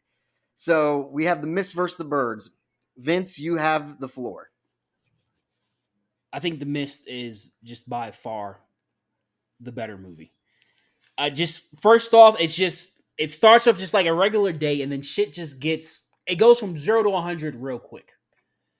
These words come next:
Speaker 2: They do kind of the good thing, or where you, they don't really show the creature straight up, up front. You're kinda, you don't really know what's going on until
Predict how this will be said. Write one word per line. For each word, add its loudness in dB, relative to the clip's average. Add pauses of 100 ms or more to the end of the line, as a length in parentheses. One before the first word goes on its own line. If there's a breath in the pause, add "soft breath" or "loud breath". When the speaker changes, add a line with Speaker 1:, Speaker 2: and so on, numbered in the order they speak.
(260)
Speaker 2:
They -2
do 0
kind 0
of -6
the -4
good 0
thing, -6
or 0
where 0
you, -2
they -10
don't -4
really -8
show -4 (100)
the -10
creature -10 (480)
straight -6
up, -8 (260)
up -8
front. -12 (200)
You're -12
kinda, -6 (1200)
you -6
don't 6
really 4
know 2
what's 0
going -2
on -2
until -4